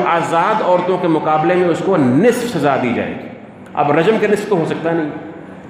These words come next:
تو نصف جو ہے اس سے مراد کیا ہے؟ یہ سو کے بجائے پچاس کوڑے، اور یہی حکم ہے کہ یہ جو راجح قول کے مطابق کہ لونڈی اگر زنا کرے،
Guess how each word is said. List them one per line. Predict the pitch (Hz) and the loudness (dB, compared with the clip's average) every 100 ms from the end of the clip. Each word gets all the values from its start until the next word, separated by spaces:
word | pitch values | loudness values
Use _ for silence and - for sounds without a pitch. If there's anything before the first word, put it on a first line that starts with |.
| - - | -8 0
تو | 170 | 4
نصف | 160 233 - | 6 4 2
جو | 202 165 | 2 2
ہے | 196 | 2
اس | 170 | 0
سے | - 175 | 0 0
مراد | 151 175 180 | 2 2 2
کیا | 190 165 | 2 2
ہے؟ | - - - - - - | -2 -4 -10 -14 -16 -4
یہ | 156 | 0
سو | 156 156 170 175 | 0 2 4 4
کے | 185 | 4
بجائے | 175 180 180 | 4 4 2
پچاس | 165 160 160 160 | 2 2 2 0
کوڑے، | 123 107 107 - - | 0 0 -2 -6 -8
اور | - 185 | -2 2
یہی | 240 202 | 4 4
حکم | 180 190 | 4 2
ہے | 127 135 - - - - - - | 0 -2 -6 -10 -16 -18 -20 -6
کہ | 160 | 0
یہ | 156 190 180 180 - - | 2 4 2 -2 -6 -6
جو | 131 156 | 0 2
راجح | 160 170 180 196 | 4 2 2 2
قول | 180 180 180 | 2 2 2
کے | |
مطابق | 170 151 156 175 175 | 0 0 0 0 0
کہ | 151 | 0
لونڈی | 143 170 180 214 | 0 2 2 0
اگر | - 170 | 2 0
زنا | 156 143 165 190 | 2 2 2 2
کرے، | 180 180 | 2 2